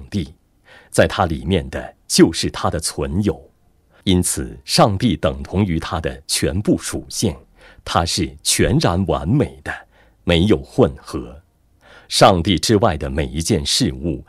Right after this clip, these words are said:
及受造的万有，都是由部分组成的。比如一棵树，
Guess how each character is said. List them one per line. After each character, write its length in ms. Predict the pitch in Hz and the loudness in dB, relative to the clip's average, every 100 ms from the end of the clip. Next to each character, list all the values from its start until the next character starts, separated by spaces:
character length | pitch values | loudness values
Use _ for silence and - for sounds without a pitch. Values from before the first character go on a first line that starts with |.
| - - | -20 -10
及 300 | - 82 98 | -2 0 0
受 280 | - 165 92 | 4 4 4
造 180 | 135 101 | 0 0
的 80 | 85 | 0
万 300 | 143 110 71 | 0 -2 -6
有， 280 | 71 64 - _ _ | -8 -8 -14 _ _
都 160 | - 143 | 6 6
是 160 | 147 107 | 6 2
由 160 | 78 | 0
部 260 | 82 190 110 | 0 0 0
分 260 | - 98 73 80 | 0 -4 -4 -8
组 300 | - 80 - | -4 -4 -6
成 340 | - - - | -14 -12 -10
的。 140 | 85 78 _ _ _ _ - | -10 -10 _ _ _ _ -4
比 140 | 90 | -2
如 320 | 73 73 73 - | -2 -6 -8 -6
一 100 | - | -2
棵 200 | 113 - | -2 0
树， 300 | 120 - 156 | -2 0 -2